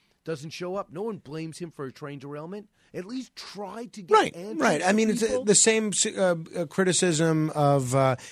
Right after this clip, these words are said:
Speaker 2: of,
Speaker 1: That's the
Speaker 2: uh,
Speaker 1: point.
Speaker 2: of Brown after, uh, Hurricane Katrina. Part of the re-, response was, uh, cosmetic. I mean, you know, what could, uh, he have actually done if he went to New Orleans after Katrina? But it's, uh, it conveys an image that you're actually concerned about something.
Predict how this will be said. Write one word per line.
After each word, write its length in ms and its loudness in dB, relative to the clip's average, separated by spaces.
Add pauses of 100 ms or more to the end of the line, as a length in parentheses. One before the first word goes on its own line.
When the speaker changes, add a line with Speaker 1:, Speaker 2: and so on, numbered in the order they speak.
(240)
Speaker 2:
of, 220 4
Speaker 1:
That's 120 -6
the 60 4
Speaker 2:
uh, 140 2
Speaker 1:
point. 400 -10
Speaker 2:
of 240 2
Brown 460 4
after, 600 -2
uh, 200 0
Hurricane 500 2
Katrina. 640 -2
Part 260 2
of 60 2
the 80 2
re-, 580 -2
response 680 0
was, 440 0
uh, 200 0
cosmetic. 640 2
I 20 -6
mean, 160 -4 (340)
you 60 6
know, 100 4
what 360 2
could, 340 0
uh, 140 -2
he 240 0
have 100 2
actually 380 0
done 320 0
if 80 -6
he 100 -4
went 280 0
to 60 -6
New 100 0
Orleans 420 2
after 260 2
Katrina? 460 2
But 160 2
it's, 260 -6
uh, 120 4 (280)
it 260 4
conveys 500 4
an 80 0
image 360 2
that 140 -2
you're 100 2
actually 300 2
concerned 440 0
about 280 -2
something. 340 -4